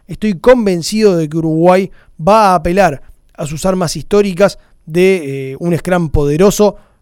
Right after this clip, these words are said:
eh, para generar una buena obtención, para generar infracciones en el rival,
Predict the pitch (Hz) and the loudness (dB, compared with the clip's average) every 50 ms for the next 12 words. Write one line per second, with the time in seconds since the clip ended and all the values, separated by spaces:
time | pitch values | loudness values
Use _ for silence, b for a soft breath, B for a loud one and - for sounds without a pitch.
0 | _ _ 151 143 143 131 - 165 165 151 - - 160 160 160 156 180 185 180 170 | _ _ -16 -14 -14 -8 -6 -4 -4 -4 -6 -8 -8 -8 -4 -2 -2 -2 -2 -2
1 | 170 156 156 156 170 190 208 202 190 165 147 - 156 151 139 - - 202 214 226 | -2 -2 -2 2 4 4 4 4 4 0 -4 -6 -8 -10 -8 -6 -2 0 2 2
2 | 233 214 165 170 156 151 - - 151 147 147 151 170 175 180 165 - - 151 139 | 0 0 -2 -6 -6 -6 -10 -10 -10 -8 -6 -4 -2 -2 -2 -2 -2 -4 -8 -8
3 | 120 - - 185 196 196 170 - 156 156 151 147 143 139 147 165 190 202 214 208 | -8 -6 -6 -4 -4 -4 -4 -6 -8 -8 -10 -10 -10 -8 -4 0 2 2 2 0
4 | b | b